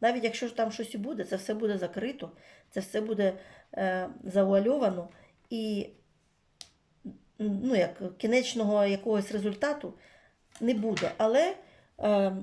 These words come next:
хвилі коливання, хвилі негодування будуть,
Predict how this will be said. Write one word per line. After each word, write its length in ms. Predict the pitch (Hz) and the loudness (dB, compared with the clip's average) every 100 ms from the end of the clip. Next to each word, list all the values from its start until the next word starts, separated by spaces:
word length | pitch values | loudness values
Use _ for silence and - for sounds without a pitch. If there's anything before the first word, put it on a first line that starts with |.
| - - | -10 -8
хвилі 300 | 226 262 240 | -4 0 0
коливання, 720 | 220 220 208 208 240 285 214 170 | 0 0 2 2 0 0 -2 -4
хвилі 300 | - 233 214 | -4 -2 0
негодування 920 | 196 214 202 208 196 196 214 254 196 165 - _ - - - | 0 0 2 2 0 0 0 -2 -4 -8 -16 _ -20 -18 -16
будуть, 540 | 220 190 233 196 190 | -12 -4 -2 -4 -8